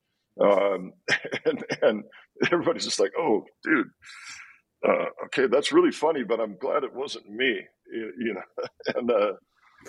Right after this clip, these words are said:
<clears throat> you know, and then Pete, you know, Pete was all upbeat and positive, and then, uh, and then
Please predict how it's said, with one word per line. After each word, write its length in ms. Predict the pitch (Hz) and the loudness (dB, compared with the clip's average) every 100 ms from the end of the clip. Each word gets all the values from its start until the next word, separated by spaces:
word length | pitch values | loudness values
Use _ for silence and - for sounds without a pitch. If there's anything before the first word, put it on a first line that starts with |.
| - - - - | -20 -20 -10 0
<clears throat> 320 | - - 170 | 2 2 0
you 140 | 127 165 | 0 2
know, 160 | 135 | 2
and 80 | 139 | 2
then 140 | 143 | -2
Pete, 240 | - 170 - | -2 -6 -6
you 400 | - 123 120 120 | -10 -6 -4 -4
know, 100 | 104 | -6
Pete 240 | 104 135 107 | -6 -8 -2
was 120 | 110 | 4
all 200 | 113 110 117 | 4 4 -2
upbeat 320 | - 120 - | -6 -10 -10
and 100 | 95 | -2
positive, 520 | 113 110 107 117 107 | 4 4 4 0 -2
and 120 | 101 | -4
then, 180 | 101 95 | -8 -6
uh, 200 | 98 98 - | -4 -4 -6
and 80 | 104 | -8
then 100 | 101 | -12